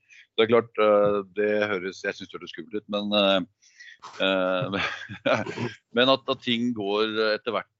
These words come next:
i større grad i, i multicloud, og at bedrifter kan tjene på det, ja, det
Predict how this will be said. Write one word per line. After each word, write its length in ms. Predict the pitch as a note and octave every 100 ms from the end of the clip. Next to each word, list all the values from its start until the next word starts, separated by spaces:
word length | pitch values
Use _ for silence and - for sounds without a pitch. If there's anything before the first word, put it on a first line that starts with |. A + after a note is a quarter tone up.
| A2
i 80 | G#2
større 280 | - F2+ F#2+
grad 320 | F#2 E2 F2+
i, 140 | F2+ -
i 80 | F#2
multicloud, 480 | E2+ - G2 A2+ G2+
og 80 | F#2
at 100 | G2
bedrifter 760 | F2+ D#2+ - - F#2+ F#2+ F#2+ F2 - -
kan 160 | F2+ - _ -
tjene 400 | G#2 D#2+ C#2 - -
på 80 | C#3+
det, 80 | F3 E3+
ja, 160 | G2 A#2 -
det 120 | G2